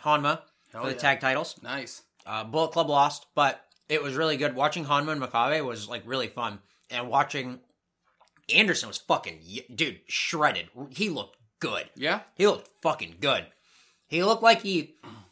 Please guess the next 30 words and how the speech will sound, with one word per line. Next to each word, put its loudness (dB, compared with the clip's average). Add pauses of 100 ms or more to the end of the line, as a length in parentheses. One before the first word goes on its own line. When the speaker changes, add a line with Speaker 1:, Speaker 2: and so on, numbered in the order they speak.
(720)
Speaker 1:
he 0
looked 4
like 6
he -2
hadn't 4
been 0
on 0
tour 0 (380)
for -4
three -2
months. -4
It -4
looked -4
like 2
he 0
had 4
some -10
time -2
off, 4 (160)
Speaker 2:
Hmm. -4
Speaker 1:
got 2
fucking 2
jacked, 4
came -4
back 2
and -10
looked -12
just -10 (200)
awesome. -2 (300)
Speaker 2:
Di-, -8